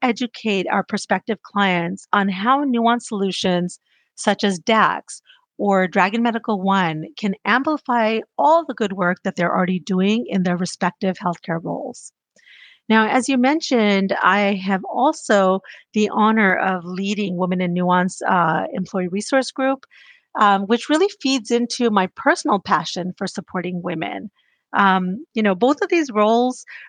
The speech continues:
really allow me to do what I think I do best, uh, which is connect the dots between what is needed, um, and what is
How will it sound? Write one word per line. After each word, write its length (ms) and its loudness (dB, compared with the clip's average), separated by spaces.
really 360 0
allow 360 2
me 220 0
to 120 -10
do 320 -2
what 260 0
I 80 2
think 320 0
I 80 4
do 180 -2
best, 540 2
uh, 200 2
which 220 -2
is 120 -2
connect 400 -2
the 100 -2
dots 480 2
between 520 0
what 180 2
is 180 0
needed, 480 -2
um, 460 4
and 260 2
what 200 2
is 240 -2